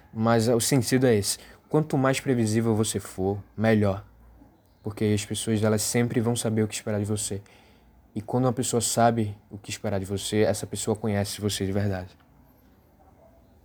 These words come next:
Ela sabe. Nem que, nem que, nem que o, o que ela possa esperar de você é que você possa ser imprevisível. Mas é porque aí, sabe,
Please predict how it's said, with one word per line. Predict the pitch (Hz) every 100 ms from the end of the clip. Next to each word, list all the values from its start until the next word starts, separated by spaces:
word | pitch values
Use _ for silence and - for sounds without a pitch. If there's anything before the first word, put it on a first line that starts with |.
| - - - - - - -
Ela | 95
sabe. | 95 - 110 101 98 98 95 101 - - - _ _ _ - -
Nem | 139 190
que, | 196 233 175
nem | 190 226
que, | 233 226 214 - - 95 165 -
nem | 165 175
que | 180 220
o, | 202 180
o | 156
que | 151
ela | 170 160
possa | 156 147
esperar | - 151 135
de | 120
você | 117 104 143
é | 139
que | 143
você | 143 -
possa | 139 143 -
ser | 143
imprevisível. | 131 139 139 107 117 101 95 _ _ _ - - _ _ _ _ _ _ _ - - _ - _ _ -
Mas | 117 113
é | 110
porque | 107 104 120
aí, | 113 117 135 131 - _ _ _ -
sabe, | - 135 120 110